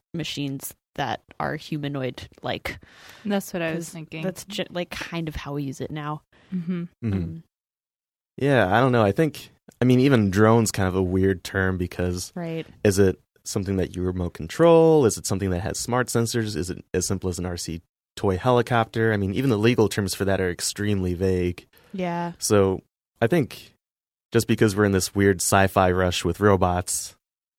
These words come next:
Speaker 3: like, we're gonna hang on to that word for a while. But I think realistically in the future, once, um, this technology is more available and,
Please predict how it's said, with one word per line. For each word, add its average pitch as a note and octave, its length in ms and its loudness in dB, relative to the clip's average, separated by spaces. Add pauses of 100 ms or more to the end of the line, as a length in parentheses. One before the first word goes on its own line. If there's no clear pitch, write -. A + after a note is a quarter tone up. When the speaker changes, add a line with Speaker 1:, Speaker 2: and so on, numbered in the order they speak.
(220)
Speaker 3:
like, G2 200 4
we're G#2 100 4
gonna G2 120 4
hang G2+ 240 2
on F#2+ 160 4
to F#2+ 100 -4
that F2 140 0
word F2+ 160 -2
for F#2+ 140 -2
a F2+ 80 -2
while. F#2 240 -2
But F2+ 140 -4
I F2+ 60 -4
think G#2+ 340 -2
realistically G2 600 2
in F#2 60 -2
the F2 80 -4
future, F#2+ 340 -4
once, F#2 440 -4 (480)
um, F2 420 -2 (720)
this C#3 180 2
technology A2 480 4
is F#2 80 -2
more F#2+ 200 0
available F#2+ 600 2
and, F2+ 260 -6